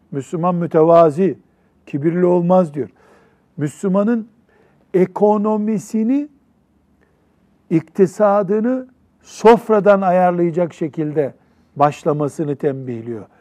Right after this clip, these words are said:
Müslüman sadece para harcamayarak veya işte markette fazla israf yapmayarak, herhangi bir şekilde yüzde yüz iktisatlı Müslüman olmuyor.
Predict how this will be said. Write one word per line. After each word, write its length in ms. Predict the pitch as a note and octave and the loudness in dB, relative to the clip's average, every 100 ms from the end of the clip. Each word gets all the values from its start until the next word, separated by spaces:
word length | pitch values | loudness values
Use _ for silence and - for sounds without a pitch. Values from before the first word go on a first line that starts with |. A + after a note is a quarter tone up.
| _ _ _ - | _ _ _ -10
Müslüman 500 | C#3+ - F3 E3 D#3+ | -10 -8 -6 -4 -4
sadece 760 | - F#3 F3 D#3 D3 D3+ F3+ F3 _ _ - | -2 0 2 0 -6 -4 -6 -8 _ _ -2
para 320 | D3 D#3 F3 | 2 4 4
harcamayarak 920 | E3 D#3 D#3 E3 D#3+ D#3+ D#3 D3 - _ _ _ _ _ _ - | 4 2 -2 -6 -4 -2 0 0 -4 _ _ _ _ _ _ -4
veya 500 | C#3 D3+ D#3 D3+ - | 0 2 2 2 -2
işte 420 | - - D#3 C#3+ - _ _ _ - | -14 -10 -8 -8 -14 _ _ _ -8
markette 640 | C3+ D3+ D3+ E3 D3 F3 | 0 0 0 -6 -4 -4
fazla 380 | - D#3+ D3 F3+ | -2 -2 -2 -4
israf 480 | F3 C3 E3+ D#3+ D#3+ | -4 -6 -4 -4 0
yapmayarak, 840 | D#3 D#3+ - D#3+ D#3 D#3+ D#3+ - _ _ _ _ _ _ _ _ _ _ _ _ | 0 0 0 2 4 4 2 -2 _ _ _ _ _ _ _ _ _ _ _ _
herhangi 520 | - D#3 D#3+ E3+ E3 D#3+ | -6 -2 0 0 -4 -8
bir 80 | |
şekilde 500 | D3 E3 C3+ E3 D#3 | -6 -8 -6 -8 -6
yüzde 420 | D3+ C#3+ D#3 B2+ D3+ | -6 -4 -6 -4 -4
yüz 360 | D#3 D#3 - _ _ _ - | -2 -4 -6 _ _ _ -10
iktisatlı 720 | C#3 - D#3 - D3+ - E3 | -10 -8 -8 -2 -2 -2 -8
Müslüman 520 | D3 C#3+ - D#3+ D3+ | -8 -12 -10 -6 -4
olmuyor. 460 | E3 G3+ G#3 C3+ | 0 -2 -2 -8